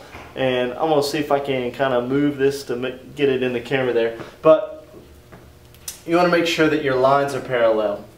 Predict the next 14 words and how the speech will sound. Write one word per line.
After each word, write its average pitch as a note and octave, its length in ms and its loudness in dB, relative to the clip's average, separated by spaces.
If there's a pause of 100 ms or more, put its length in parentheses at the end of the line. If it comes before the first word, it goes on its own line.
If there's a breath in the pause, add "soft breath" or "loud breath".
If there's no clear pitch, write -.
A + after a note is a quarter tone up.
okay? C3+ 520 2 (160)
You're C#3 100 -4
gonna C#3 160 2
have C3 400 0 (220)
three F#3 340 4
pairs D3+ 360 4
of A#2 160 0
lines, A#2 640 -2
so - 140 -6
you'll B2+ 140 0
have B2 160 0
six - 400 -4
lines C3+ 380 -2
total. B2+ 440 0